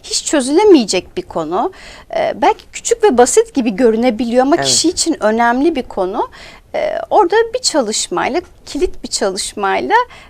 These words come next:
Speaker 1: e, şu an artık katılımcı, hala iletişim halindeyiz. Onunla birçok konu da çalıştık sonrasında. En net gördüğüm ve en hızlı,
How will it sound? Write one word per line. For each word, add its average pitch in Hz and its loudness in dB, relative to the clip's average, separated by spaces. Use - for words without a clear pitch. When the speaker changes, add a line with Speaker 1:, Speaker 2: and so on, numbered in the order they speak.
Speaker 1:
e, 190 -2
şu - -2
an 269 4
artık 262 -2
katılımcı, 226 -4
hala 269 4
iletişim 208 -2
halindeyiz. 190 0
Onunla 240 -2
birçok 269 -10
konu 254 -6
da 220 -2
çalıştık - -6
sonrasında. 202 -6
En 302 2
net 226 -6
gördüğüm 226 0
ve - -2
en 294 0
hızlı, 214 0